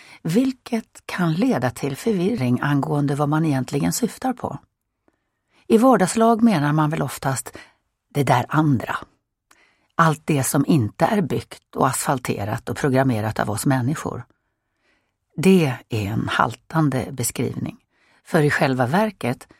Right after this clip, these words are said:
är all natur runt omkring oss även i någon mån kultur,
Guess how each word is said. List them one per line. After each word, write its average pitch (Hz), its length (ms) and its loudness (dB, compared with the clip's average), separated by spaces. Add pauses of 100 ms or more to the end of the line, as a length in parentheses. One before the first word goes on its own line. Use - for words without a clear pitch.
(320)
är 170 160 0
all 233 280 6
natur 147 640 2
runt 147 280 0
omkring 120 440 0
oss 131 280 -4 (260)
även 165 540 0
i 202 60 4
någon 190 480 4
mån 139 360 2 (180)
kultur, 196 800 -4